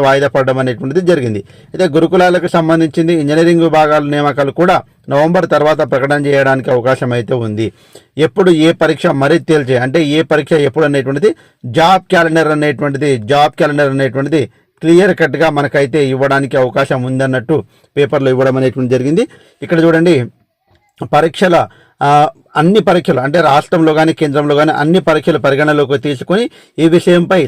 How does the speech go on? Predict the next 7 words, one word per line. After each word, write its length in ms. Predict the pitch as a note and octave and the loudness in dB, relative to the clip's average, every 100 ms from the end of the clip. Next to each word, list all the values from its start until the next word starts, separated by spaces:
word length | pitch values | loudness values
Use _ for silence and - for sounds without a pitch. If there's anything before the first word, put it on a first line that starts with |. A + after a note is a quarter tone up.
| - | 0
సమగ్రంగా 600 | D#3 E3+ F3 F#3 E3+ F3 - | 0 0 0 2 2 0 -2
చర్చించి 1300 | D3 C3+ G3+ G3 - _ _ _ _ _ _ - F3 B2 _ - | -4 -2 -4 -4 -8 _ _ _ _ _ _ 0 0 0 _ -6
ఎప్పుడు 300 | D3+ D#3 G3 | -4 0 2
ఏ 160 | E3+ E3 | 4 4
నోటిఫికేషన్ 600 | D#3+ D#3+ C#3 - D#3+ E3 | 2 0 -2 -4 -2 0
విడుదల 360 | C#3+ C3+ D3+ D3 D3 | -2 0 0 0 0
చేయాలి, 360 | C#3 C#3+ G#3+ | 2 2 0